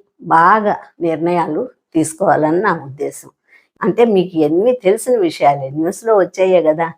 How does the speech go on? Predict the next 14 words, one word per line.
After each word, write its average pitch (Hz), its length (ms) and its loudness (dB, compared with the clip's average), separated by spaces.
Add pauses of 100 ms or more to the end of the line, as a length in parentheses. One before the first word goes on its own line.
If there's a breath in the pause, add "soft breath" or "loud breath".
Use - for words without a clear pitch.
(380)
అయినా 180 280 0
కూడా 202 220 4
నాకు 165 280 0
కొంచెం 156 340 -4
మనసుకు 170 420 -6
కష్టంగా 180 480 0
ఉండి 165 320 -2 (440)
ఈ 147 100 0
వీడియోలో 147 420 2
చెప్పాను. 151 520 -4 (260)
న్యూస్ 190 400 6
చూశాక 262 440 0 (220)
ఏదైనా 214 400 4
మీరు 175 360 -6